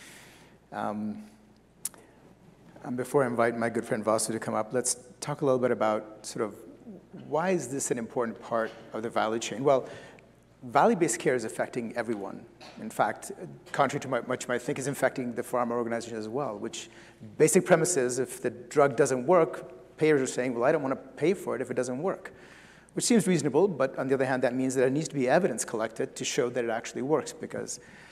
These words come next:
more and more the conversation is it worked in, in a, in a clinical trial, but that's not real life.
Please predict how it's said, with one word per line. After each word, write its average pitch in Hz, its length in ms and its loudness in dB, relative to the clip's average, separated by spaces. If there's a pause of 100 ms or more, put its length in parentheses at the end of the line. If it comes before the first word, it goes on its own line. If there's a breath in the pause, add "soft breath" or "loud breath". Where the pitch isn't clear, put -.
(160 loud breath)
more 131 180 0
and 131 80 -4
more 127 160 0
the 120 80 -2
conversation 120 540 -4
is 113 140 -4
it 113 80 -2
worked 120 400 -2 (260)
in, 123 140 -2
in 113 100 -2
a, 107 140 -4
in 110 120 -6
a 110 60 -6
clinical 110 320 -6
trial, 143 400 4
but 123 160 -6
that's 113 240 0
not 117 180 0
real 117 180 0
life. - 420 -2